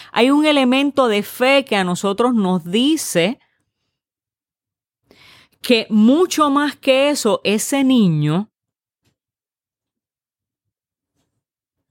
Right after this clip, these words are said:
es Dios con nosotros, Emmanuel.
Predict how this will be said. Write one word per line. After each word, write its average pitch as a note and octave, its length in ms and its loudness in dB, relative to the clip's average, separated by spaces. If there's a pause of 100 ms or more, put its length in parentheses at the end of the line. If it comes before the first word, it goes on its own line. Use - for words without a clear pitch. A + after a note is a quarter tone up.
(140)
es F#3 220 0
Dios F#3+ 580 0 (280)
con E3+ 240 0
nosotros, - 920 -6
Emmanuel. D3+ 760 -2